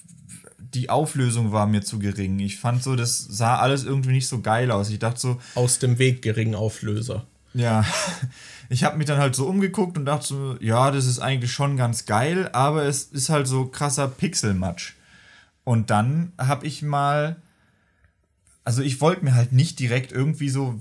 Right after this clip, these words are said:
Speaker 1: w-, wenn ich eine Oculus ausgeliehen hab vom Geschäft und ich hab die übers Wochenende da, wollte ich mir jetzt halt nicht irgendwie für dreißig Euro Beat Saber oder irgendwie was kaufen, wenn ich das dann sowieso nicht mehr benutzen kann. Deshalb hab ich geguckt, ah ja, was gibt's denn kostenloses? Und da gab's dann so ein kostenloses, äh, Programm, bei dem man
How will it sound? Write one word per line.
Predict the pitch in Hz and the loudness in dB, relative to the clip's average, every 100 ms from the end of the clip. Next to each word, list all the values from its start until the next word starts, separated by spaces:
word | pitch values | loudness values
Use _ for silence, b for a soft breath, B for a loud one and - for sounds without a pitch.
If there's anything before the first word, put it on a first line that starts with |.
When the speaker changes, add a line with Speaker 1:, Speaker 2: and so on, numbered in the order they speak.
| - | -10
Speaker 1:
w-, | 110 | -10
wenn | 123 120 123 | -2 2 4
ich | 123 | 4
eine | 117 | 2
Oculus | 139 160 147 113 - | 0 -2 0 0 -2
ausgeliehen | - 117 - - 104 101 | -2 -2 -2 -2 0 2
hab | 101 101 | 2 0
vom | - 117 | -2 -2
Geschäft | 107 107 - 135 131 - | -2 -2 -2 -2 -2 -4
und | 110 | -2
ich | 107 123 | -2 -4
hab | 120 | -4
die | - | -4
übers | 117 110 101 | -4 -2 -2
Wochenende | 117 131 123 113 110 | -4 -4 -4 -2 0
da, | 110 107 104 127 B B - | 2 2 2 -4 B B -2
wollte | 117 127 | 0 2
ich | |
mir | 127 127 | 2 2
jetzt | 123 | 2
halt | 120 110 | 2 2
nicht | 123 127 | 0 0
irgendwie | 123 127 123 | 0 0 0
für | 120 | -2
dreißig | 104 107 120 127 123 | -2 2 2 2 0
Euro | 113 113 | 0 0
Beat | 104 120 139 | 0 -2 0
Saber | 120 104 98 | 0 2 0
oder | 101 98 | 0 0
irgendwie | 95 101 101 98 | 0 0 0 0
was | 98 - | -2 -2
kaufen, | - 104 110 117 | -2 0 0 0
wenn | 104 | 2
ich | 107 110 | 0 0
das | 107 | -4
dann | 110 101 | 0 0
sowieso | 107 101 110 | 0 0 2
nicht | 127 117 | 2 0
mehr | 101 | -2
benutzen | 92 92 90 - | 0 -2 -2 -4
kann. | 95 101 107 123 B B B B | -4 -2 -2 -4 B B B B
Deshalb | 120 117 120 | -2 2 2
hab | 127 120 | 4 2
ich | 127 | 0
geguckt, | 127 117 139 127 | -4 -4 -4 -2
ah | 117 123 | 2 4
ja, | 117 117 | 4 2
was | 104 101 | 0 -2
gibt's | 107 87 | -4 -4
denn | 98 | -4
kostenloses? | 139 143 127 139 127 127 123 123 | -2 0 0 -2 0 0 0 -2
Und | 123 123 | -2 0
da | 113 | 2
gab's | 117 123 - | 2 0 -2
dann | 139 127 | -2 0
so | 120 | 0
ein | 117 117 113 | -2 -2 -4
kostenloses, | - 131 127 131 120 120 117 120 - | -2 -2 0 0 -2 -2 -2 -2 -4
äh, | - 110 110 | -2 0 0
Programm, | 104 - 117 104 117 127 127 | -2 -6 -10 -4 0 0 2
bei | 110 | 0
dem | 107 113 | 0 0
man | 113 113 113 | 0 0 0